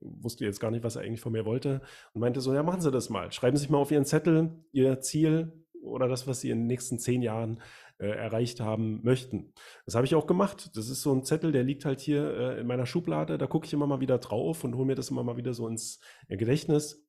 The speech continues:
Ist vielleicht jetzt nicht ganz so wie ein, ja, wie so ein Vision Board sozusagen so aus-, aufgemalt, aber irgendwie was, was ich immer so im Hinterkopf hab. Ja, das möchte ich irgendwie, oder an dem Punkt möchte ich,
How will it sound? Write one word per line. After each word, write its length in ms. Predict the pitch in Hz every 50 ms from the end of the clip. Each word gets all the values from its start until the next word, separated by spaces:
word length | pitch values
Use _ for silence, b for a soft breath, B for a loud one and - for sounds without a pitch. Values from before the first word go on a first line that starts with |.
| _ _
Ist 120 | - 123 -
vielleicht 280 | - 117 113 123 120
jetzt 180 | 147 127 - -
nicht 240 | 123 120 - - -
ganz 220 | 120 123 131 -
so 220 | - 127 120 120 120
wie 100 | 120 120
ein, 240 | 120 120 117 113 B B B B B B B -
ja, 120 | 117 123
wie 80 | 135 131
so 100 | 131 120
ein 100 | 120 127
Vision 260 | 156 160 175 165 147
Board 260 | 143 139 156 156 -
sozusagen 360 | 135 117 - 131 127 131 135
so 120 | 127 127 -
aus-, 320 | 139 139 139 - - -
aufgemalt, 580 | - 127 131 135 - - 147 135 131 135 147 151
aber 180 | - - 120 -
irgendwie 340 | 139 135 131 135 127 113
was, 180 | 131 123 - -
was 120 | 135 123
ich 40 | - -
immer 140 | 143 135
so 80 | 131 131
im 80 | 123 120
Hinterkopf 440 | 160 160 165 - - 120 - -
hab. 260 | 120 120 120 123 - B B B B B B B _
Ja, 260 | - 151 107 - - -
das 300 | - 117 - - - -
möchte 300 | 120 113 123 127 - 131
ich 100 | 123 -
irgendwie, 560 | 131 127 120 120 117 117 120 120 117 120 117 120 - - _ _ _ _ _ _ _ _ -
oder 140 | 151 127 113
an 100 | 110 113
dem 340 | 120 117 117 117 - - -
Punkt 340 | - 147 151 165 165 160 143
möchte 300 | 127 139 139 - - 131
ich, 260 | 131 135 - -